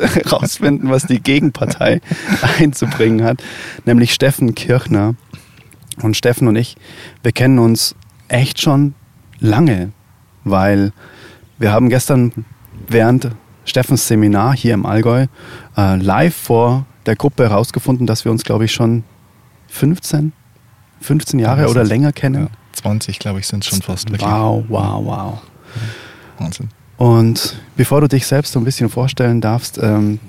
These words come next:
Speaker 1: es ist mir eine wahnsinnige Ehre, dass du dir heute noch die Zeit nimmst, heute mit mir diese, ähm,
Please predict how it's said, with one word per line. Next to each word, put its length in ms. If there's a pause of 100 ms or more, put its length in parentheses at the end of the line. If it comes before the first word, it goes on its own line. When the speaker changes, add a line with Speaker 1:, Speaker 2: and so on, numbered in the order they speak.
(400)
Speaker 1:
es 140
ist 120
mir 60
eine 140
wahnsinnige 420
Ehre, 200
dass 180
du 60
dir 220
heute 180
noch 140
die 120
Zeit 320
nimmst, 340 (220)
heute 240
mit 200
mir 320 (500)
diese, 520
ähm, 240